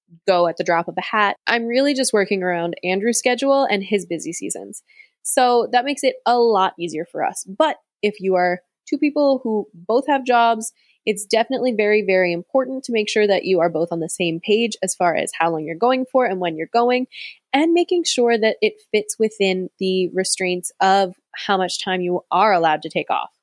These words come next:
One of the advantages to planning really far in advance is that you can also use that time to save up the money, meaning that your budget at the end of the day could end up being higher than you would have originally thought because you have a little bit more time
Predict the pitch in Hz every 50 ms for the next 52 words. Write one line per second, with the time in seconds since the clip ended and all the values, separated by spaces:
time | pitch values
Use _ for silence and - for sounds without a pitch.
0 | _ _ - 285 330 339 392 381 359 277 - 208 208 214 233 220 247 240 233 233
1 | 233 - - - - 208 202 196 202 - 214 190 185 190 202 202 190 185 180 180
2 | 180 - 180 165 160 160 - - - 233 277 320 330 311 - - - 220 202 233
3 | - 247 233 - 262 - 190 214 233 226 - 302 285 269 247 - 202 185 180 185
4 | 208 254 262 233 240 254 247 - - 208 202 202 196 196 - 196 - - - 180
5 | 185 202 202 190 - - 185 185 - _ - 180 175 170 175 170 160 160 95 -
6 | - _ _ _ - 226 262 302 311 311 320 - - 220 190 165 - 165 170 170
7 | 226 233 226 220 - 180 160 180 196 185 185 175 180 175 190 190 - - 320 320
8 | 349 330 320 285 311 254 240 233 220 - - - - 277 302 320 320 294 233 233
9 | 226 220 214 202 202 190 180 180 180 190 190 185 202 196 190 196 202 - 294 311
10 | 330 330 - - 220 196 - 220 208 190 202 196 196 180 175 175 180 202 220 226
11 | 247 226 240 240 233 - 214 202 196 196